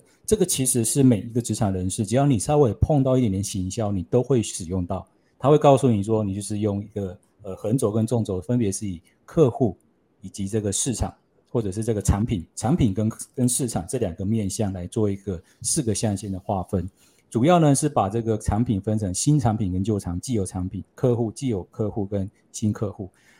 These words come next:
可是大家都直接套用，可是你有没有想过，我们从这个源头出发，诶，这为什么他要这样做？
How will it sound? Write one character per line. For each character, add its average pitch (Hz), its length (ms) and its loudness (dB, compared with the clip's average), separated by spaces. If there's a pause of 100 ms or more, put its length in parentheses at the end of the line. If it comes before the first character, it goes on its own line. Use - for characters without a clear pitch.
(140)
可 - 80 -8
是 170 100 -4
大 156 120 4
家 147 120 6
都 147 140 8
直 139 100 -2
接 117 140 2
套 110 320 6
用， 104 180 -2
可 123 120 -4
是 190 100 2
你 170 80 6
有 175 60 4
没 170 80 6
有 - 20 8
想 101 240 0
过， 113 260 0 (200)
我 101 80 -8
们 117 120 0 (380)
从 107 100 -4
这 120 80 0
个 127 120 4
源 107 200 2
头 95 200 -2
出 101 180 -6
发， 90 260 -6 (440)
诶， 135 120 -4
这 151 120 -4
为 151 120 -2
什 131 140 -4
么 90 80 -6
他 101 80 -6
要 101 100 -2
这 101 80 -6
样 87 140 -6
做？ 87 240 -12